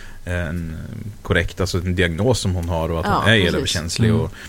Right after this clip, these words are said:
Speaker 1: visst, de säger att hon beskriver sig själv som elöverkänslig, men det finns ingen information alls, vad jag kan se, om att, eh, om att det här faktiskt inte är en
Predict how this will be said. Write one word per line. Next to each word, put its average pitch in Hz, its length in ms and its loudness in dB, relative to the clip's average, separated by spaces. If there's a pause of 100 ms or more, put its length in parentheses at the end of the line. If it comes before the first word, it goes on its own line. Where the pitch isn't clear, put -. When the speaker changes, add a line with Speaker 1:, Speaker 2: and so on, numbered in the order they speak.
(280)
Speaker 1:
visst, 113 280 2
de 110 120 0
säger 98 160 4
att 101 80 4
hon 110 100 4
beskriver 95 500 2
sig 92 180 2
själv 104 280 4
som 95 180 2
elöverkänslig, 92 640 2
men 95 100 4
det 90 80 2
finns 98 180 0
ingen 95 600 2
information 92 640 2
alls, 107 360 0
vad 107 100 4
jag 90 80 2
kan 92 120 0
se, 85 240 -2
om 82 160 -4
att, - 320 -10 (420)
eh, 90 360 0
om 87 80 2
att - 180 -4
det 104 60 0
här 92 140 2
faktiskt 92 420 -4
inte 82 240 -2
är 87 60 2
en 87 320 2